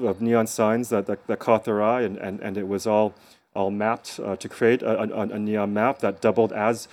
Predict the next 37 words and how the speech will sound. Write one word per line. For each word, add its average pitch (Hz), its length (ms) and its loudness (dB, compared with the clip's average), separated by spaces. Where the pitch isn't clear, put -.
a 101 220 -6
kind 110 200 -4
of 95 120 -2
record 131 400 0
of, 101 300 -4
of 104 160 -8
the 107 80 -6
neon 104 240 -4
signs 101 380 -4
left 101 360 -4
at 107 240 -2
this 107 140 -6
point 110 220 -4
in 110 60 -4
time 110 260 -4
in 107 60 -4
two 104 140 -10
thousand 104 320 -6
fourteen. 151 520 -4
Uh, 110 60 0
we 110 120 2
got 107 200 4
a 101 40 4
great 147 260 6
response, 120 560 0
uh, 123 40 -2
o-, 104 300 -4
over 104 260 -2
four 113 240 0
thousand 101 480 -2
submissions, 101 580 -6
which 98 140 -6
was, 98 120 -4
which 107 360 -2
went 110 160 -6
well 117 180 2
beyond, 107 400 -4